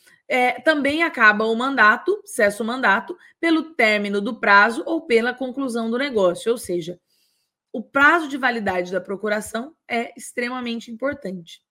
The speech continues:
Observar isso também, tá? Bom,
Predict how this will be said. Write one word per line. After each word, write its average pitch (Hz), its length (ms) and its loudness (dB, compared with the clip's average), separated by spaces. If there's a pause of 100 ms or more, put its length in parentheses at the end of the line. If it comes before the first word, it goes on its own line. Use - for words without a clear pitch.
(180)
Observar 208 840 -4
isso 202 280 -12
também, 202 680 -10 (360)
tá? 190 340 -8 (880)
Bom, 175 460 -4